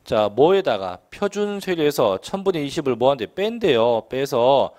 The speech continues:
산출된 금액의 백분의 이십에 해당하는 지방교육세를 부과한다. 이게 일반적인 거고, 다만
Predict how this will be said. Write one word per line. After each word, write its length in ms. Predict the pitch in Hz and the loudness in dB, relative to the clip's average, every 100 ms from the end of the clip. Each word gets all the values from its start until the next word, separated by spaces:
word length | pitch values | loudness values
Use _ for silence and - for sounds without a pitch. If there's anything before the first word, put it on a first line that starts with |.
| - _ | -20 _
산출된 540 | - 170 165 170 165 151 | -12 -12 -8 -6 -4 -4
금액의 240 | 135 117 | -4 -6
백분의 380 | - 127 151 135 | -8 -8 -6 -6
이십에 180 | 117 131 | -4 -2
해당하는 380 | 120 120 190 208 | 0 0 0 -4
지방교육세를 680 | - 123 135 127 113 - 165 | -10 -2 -2 -2 -10 -8 -8
부과한다. 720 | - 123 139 104 82 80 73 - | -8 -2 0 0 -4 -6 -8 -12
이게 160 | 156 | -6
일반적인 560 | 147 131 165 160 143 120 | -4 0 0 0 -6 -4
거고, 440 | 90 80 160 202 _ | -4 -2 -2 -4 _
다만 480 | 135 147 127 170 | 0 2 0 -2